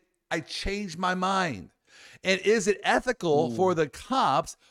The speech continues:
Speaker 1: or for the D A to be behind this move to go talk to her without her attorney present?
Speaker 2: Well, I mean, it's, gosh, if, if I were her attorney,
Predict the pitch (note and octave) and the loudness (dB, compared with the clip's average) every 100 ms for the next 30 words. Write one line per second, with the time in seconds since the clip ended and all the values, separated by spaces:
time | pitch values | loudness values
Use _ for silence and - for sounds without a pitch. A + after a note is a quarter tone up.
0 | _ _ G2 G2 - G#2 A2 A#2 A#2 A#2+ | _ _ -2 -2 -2 -6 -2 -4 -2 -2
1 | B2 A#3 G3 D3+ D#3 - C3+ C#3 A#2+ A#2+ | -2 -2 -2 -4 -6 -4 0 0 0 -2
2 | D#3+ F3 F3 D3+ B2+ B2+ G3 C4+ G3 F3 | 0 0 0 -2 -6 -2 0 4 6 4
3 | D3 D3 C#3+ - G3+ D#4 D#4+ - - D#3 | 0 -2 -4 0 2 2 0 -6 -2 0
4 | C#3 A#2 - _ G#2 A2 F#2+ D3+ - - | 0 -2 -10 _ -8 -4 -2 -4 -8 -20
5 | - _ _ G#3 D3+ D#3+ E3 C3+ D3 D3+ | -20 _ _ 0 2 2 2 2 2 0
6 | D3 C#3 B2+ C3 A2+ - E3+ E3 F#2+ - | 0 -4 -4 -4 -8 0 2 2 -2 -16
7 | _ _ _ _ _ _ _ _ _ _ | _ _ _ _ _ _ _ _ _ _
8 | _ _ _ _ _ _ E3 D#3+ D#3+ D3 | _ _ _ _ _ _ 0 2 2 -4
9 | - - _ _ _ - D#3+ D#3+ D3 - | -14 -20 _ _ _ -10 -4 -4 -6 -12
10 | _ _ _ _ _ - - - - - | _ _ _ _ _ -18 -16 -14 -18 -20
11 | _ _ _ _ _ _ _ _ _ - | _ _ _ _ _ _ _ _ _ -8
12 | E3+ E3 _ D#3 C3+ C#3 D3 D3+ C3 - | -8 -8 _ -10 -4 -2 0 -2 -4 -6
13 | D#3+ C#3 A#2+ - C#3+ B2 A#2 F#3 | -4 -4 -6 -6 -4 -4 -6 -8